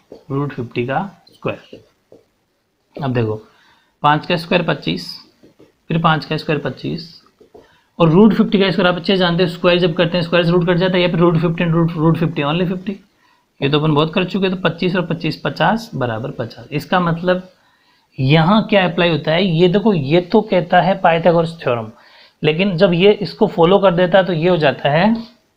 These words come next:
इसका converse of, converse of Pythagoras theorem, यानी कि पाइथागोरस प्रमेय के विलोम से,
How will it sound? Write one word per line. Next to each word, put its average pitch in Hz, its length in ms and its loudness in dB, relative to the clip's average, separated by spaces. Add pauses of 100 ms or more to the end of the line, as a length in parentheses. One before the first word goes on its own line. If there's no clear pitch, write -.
(840)
इसका 151 300 -2
converse 165 460 2
of, 160 160 2 (1500)
converse 147 480 0
of 135 260 -2 (920)
Pythagoras 143 760 -2 (360)
theorem, 113 320 -4 (600)
यानी 143 180 0
कि 165 80 0 (200)
पाइथागोरस 156 1300 0 (1400)
प्रमेय 156 480 2
के 135 280 -2 (720)
विलोम 143 500 2
से, - 140 -10